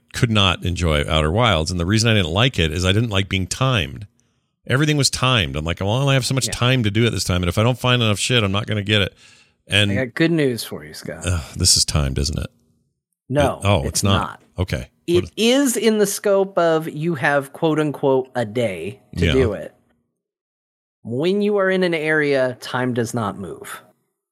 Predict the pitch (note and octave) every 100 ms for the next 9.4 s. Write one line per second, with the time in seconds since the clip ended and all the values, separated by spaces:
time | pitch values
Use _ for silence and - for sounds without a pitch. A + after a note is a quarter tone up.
0 | _ - D3 E3+ E3 D#3+ D#3 D3+ D3 D3
1 | C#3 C#3 - C#3+ C#3 C3+ A#2+ B2+ A#2+ D3
2 | D#3 E3+ F#3 D#3+ D3+ E3 D#3+ D#3+ D#3 D3
3 | C#3 B2+ A#2 A#2 C3+ C#3 B2 A2+ A#2+ B2
4 | B2+ C#3+ C#3+ C#3 C#3 C3 C3 C3+ - C#3+
5 | C3 C3+ - D3 D3 D3 C#3+ C3+ C3 A#2
6 | C#3 C3 B2+ - _ G#2+ A#2+ C3+ B2+ B2+
7 | A#2 - A2+ F#2 F2 G#2 - - C3+ F#2
8 | - _ _ _ _ _ - A#2 B2 A#2+
9 | A2 G#2+ G#2 G2+